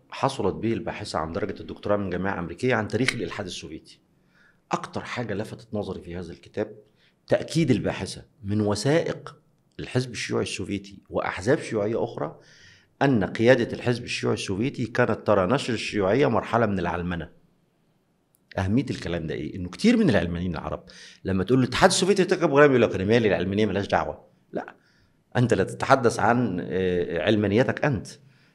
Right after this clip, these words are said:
يعني لما حضرتك تقول لي: "أنا ليا وجهة نظر في ال-، الواقعية في السياسة الدولية"، الواقعية لها تعريف ولها مراجع،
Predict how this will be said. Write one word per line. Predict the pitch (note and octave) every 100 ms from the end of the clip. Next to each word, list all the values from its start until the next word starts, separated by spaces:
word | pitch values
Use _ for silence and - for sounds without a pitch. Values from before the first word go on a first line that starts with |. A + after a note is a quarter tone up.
| _
يعني | E2+ D2 E2+ E2+ _ _ _ - -
لما | F#2
حضرتك | E2 G#2 C3+
تقول | - A#2 C3
لي: | B2 B2 - - - - _ _ -
"أنا | C3+ C3+ B2+ A2
ليا | A#2+ C3
وجهة | C3+ C3+ A#2
نظر | C3 B2+ C3 B2 A#2+
في | - B2+ C3 B2+ -
ال-، | G#2 G#2 G2 E2+ -
الواقعية | G2+ G2 G2+ G#2 G#2 A#2+ A2+
في |
السياسة | - - G2 -
الدولية"، | D2+ D2+ D2+ E2+ - _ -
الواقعية | A#2+ C3 D#3
لها | D#3+ D3+
تعريف | B2+ A2+ A#2+ - _ _ _ _
ولها | G#2+ C#3+
مراجع، | B2+ A#2 A#2 D#2+